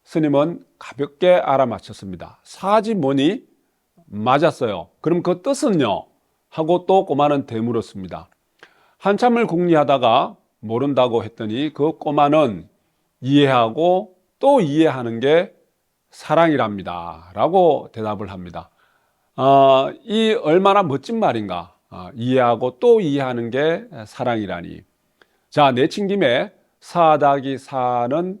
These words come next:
팔. 이것도 한번 맞춰보실래요? 사랑하고 또 사랑하면 팔자도 바뀌는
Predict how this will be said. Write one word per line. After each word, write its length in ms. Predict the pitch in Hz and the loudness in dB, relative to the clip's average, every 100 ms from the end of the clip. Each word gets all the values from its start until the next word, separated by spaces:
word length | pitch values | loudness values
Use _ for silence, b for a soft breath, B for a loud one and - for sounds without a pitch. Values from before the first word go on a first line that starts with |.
| _ | _
팔. 420 | - 202 131 87 _ _ _ _ _ - | -4 0 0 -2 _ _ _ _ _ -4
이것도 300 | 143 226 202 | 0 2 2
한번 120 | 180 | 0
맞춰보실래요? 920 | 110 - 156 117 120 113 107 139 196 _ _ _ _ _ _ _ | -6 -4 -4 -4 -6 -4 2 2 0 _ _ _ _ _ _ _
사랑하고 1080 | _ - 151 147 139 127 131 127 123 117 - _ - | _ 0 2 4 4 2 2 2 2 0 -10 _ 0
또 260 | 220 220 | 4 4
사랑하면 760 | 214 180 165 151 139 160 185 220 _ _ _ | 2 0 0 2 0 -2 -6 -10 _ _ _
팔자도 760 | - 208 208 208 202 208 202 | -6 -4 -4 -2 0 0 0
바뀌는 840 | 196 127 - 139 123 151 175 190 | -2 -8 -6 -6 -4 -4 -8 -10